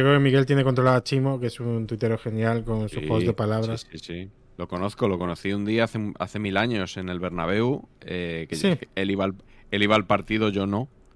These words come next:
Speaker 2: Eh, pero queda, eh, quedamos allí como al-, varios de los de diarios de fútbol y, y estaba Chimo con una,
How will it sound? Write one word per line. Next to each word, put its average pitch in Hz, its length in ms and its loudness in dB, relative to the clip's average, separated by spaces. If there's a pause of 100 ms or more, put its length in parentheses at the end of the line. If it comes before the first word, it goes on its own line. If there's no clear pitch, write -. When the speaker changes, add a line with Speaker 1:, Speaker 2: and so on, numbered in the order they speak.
(560)
Speaker 2:
Eh, 90 320 -6
pero 87 280 -4
queda, 90 420 0
eh, 82 640 -6
quedamos 92 360 -6
allí 107 320 0
como 90 580 -6
al-, 82 140 -2
varios 98 340 -2
de 92 80 -6
los 90 140 -6
de 90 80 -8
diarios 92 320 -4
de 92 80 -8
fútbol 131 400 -4
y, 90 500 -6
y 90 40 -10
estaba 98 340 -4
Chimo 127 320 -4
con 104 120 -6
una, 104 800 -8